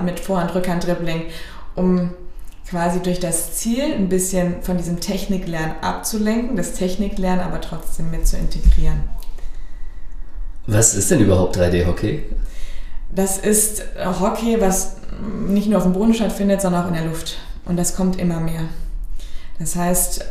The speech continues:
Speaker 1: das, in der Halle darf man ja den Ball nur hochspielen, wenn ich einen Torschuss versuche, innerhalb des Torkreises zu erzielen oder durchzuführen. Und im Feldhockey darf man drei D Hockey auch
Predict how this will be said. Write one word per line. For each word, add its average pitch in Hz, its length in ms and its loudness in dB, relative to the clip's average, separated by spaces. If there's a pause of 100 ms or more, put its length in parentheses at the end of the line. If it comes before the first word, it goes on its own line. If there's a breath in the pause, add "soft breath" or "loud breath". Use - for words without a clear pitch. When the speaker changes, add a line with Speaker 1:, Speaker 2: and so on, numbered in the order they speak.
(100)
Speaker 1:
das, - 300 -2
in 185 180 -2
der 165 140 -2
Halle 226 180 2
darf 190 220 0
man 190 160 2
ja 180 160 4
den 175 160 2
Ball 170 140 0
nur 214 260 2
hochspielen, 202 480 0
wenn 175 100 0
ich 175 120 -4
einen 165 120 -4
Torschuss 233 680 -6 (200)
versuche, 202 440 -4
innerhalb 180 220 0
des 180 120 -2
Torkreises 214 1300 -2
zu - 160 -4
erzielen 226 560 -2
oder 180 180 -2
durchzuführen. 226 680 -2 (680 loud breath)
Und 185 200 0
im 180 140 2
Feldhockey 214 520 0
darf 175 200 2
man 202 100 2
drei 170 120 0
D 185 180 0
Hockey 196 240 0
auch 185 520 0